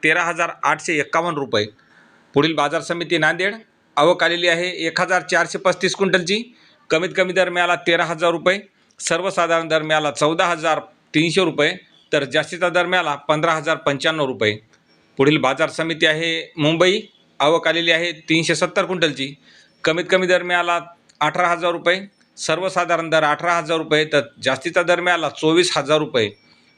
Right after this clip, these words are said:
पुढील बाजार समिती वसमत, आवक आलेली आहे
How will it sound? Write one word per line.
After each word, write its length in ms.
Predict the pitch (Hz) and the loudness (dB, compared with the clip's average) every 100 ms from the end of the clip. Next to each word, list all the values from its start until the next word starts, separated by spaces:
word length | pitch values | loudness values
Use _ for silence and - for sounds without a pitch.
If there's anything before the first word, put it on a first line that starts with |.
| _ | _
पुढील 200 | 143 151 | 2 2
बाजार 300 | 139 139 160 | 0 0 0
समिती 340 | 156 165 156 | 0 -4 -2
वसमत, 380 | 156 151 156 175 - - _ _ - | 2 2 2 -2 -2 -10 _ _ 0
आवक 260 | 151 175 175 | 2 2 2
आलेली 240 | 175 170 | 2 2
आहे 160 | 165 | 0